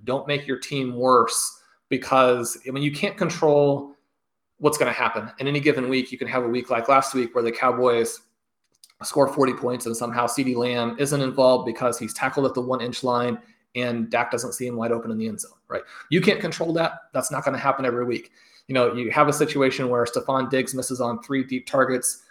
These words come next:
could have had a huge game, instead has a game that doesn't do much for you at all. Bills score forty points. You know, Diggs can't <laughs> control that. I mean, Diggs has more control than you do,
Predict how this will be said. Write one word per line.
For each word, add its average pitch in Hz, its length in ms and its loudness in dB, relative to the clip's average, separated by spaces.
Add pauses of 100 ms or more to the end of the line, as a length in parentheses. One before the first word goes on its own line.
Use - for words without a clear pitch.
could 156 120 4
have 139 80 6
had 139 120 2
a - 20 2
huge 143 340 2
game, 135 380 0
instead 120 300 0
has 120 180 -4
a 120 60 -6
game 123 180 -4
that 117 80 -8
doesn't 117 200 -8
do 117 80 -4
much 120 180 -6
for 120 200 0
you 117 140 2
at 113 60 2
all. - 520 4 (220)
Bills 165 220 6
score 165 140 4
forty 165 240 4
points. 147 480 -2 (340)
You - 80 -6
know, 117 200 -4
Diggs 180 220 4
can't 170 240 0
<laughs> - 80 -6
control 156 300 4
that. 139 300 4 (540)
I 208 40 2
mean, 226 100 8
Diggs 233 240 8
has 160 160 6
more 156 140 4
control 123 320 0
than 110 160 -2
you 143 100 6
do, 107 240 -2